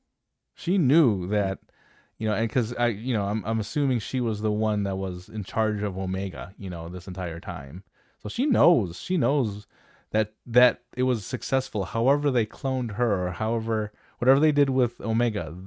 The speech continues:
Speaker 1: they did it what
Speaker 2: Right.
Speaker 1: the Emperor wanted. So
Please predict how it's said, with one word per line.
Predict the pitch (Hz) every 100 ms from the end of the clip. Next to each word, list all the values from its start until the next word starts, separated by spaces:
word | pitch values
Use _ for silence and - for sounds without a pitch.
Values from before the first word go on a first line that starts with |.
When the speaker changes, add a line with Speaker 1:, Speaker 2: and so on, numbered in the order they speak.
| 101
Speaker 1:
they | 110 117
did | 113 104 120 110
it | 87 - _ _ _ _ _ _ _
what | 82 104 104 95
Speaker 2:
Right. | 95
Speaker 1:
the | 101
Emperor | 98 98 95 85
wanted. | 92 87 71 73 - _ _ _ _ _ _ _
So | - 120 104 92 87